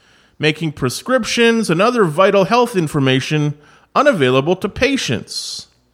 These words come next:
and preventing medical workers from being paid promptly and correctly. Now, the Costa Rican government says the same group of hackers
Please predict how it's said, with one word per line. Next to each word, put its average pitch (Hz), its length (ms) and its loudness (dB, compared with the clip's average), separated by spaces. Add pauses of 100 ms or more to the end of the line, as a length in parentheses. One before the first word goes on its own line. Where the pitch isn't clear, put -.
(500)
and 170 120 -6
preventing 202 640 2
medical 220 440 2
workers 123 640 -2 (240)
from 180 280 0
being 202 260 0
paid 226 460 0
promptly 175 680 0
and 202 220 -4
correctly. 190 840 -2 (640)
Now, 202 340 4
the 185 100 -2
Costa 247 380 -2
Rican 196 300 0
government 170 440 2
says 151 420 2
the 143 100 -6
same 247 380 -2
group 208 260 -4
of 180 160 -2
hackers 143 800 -4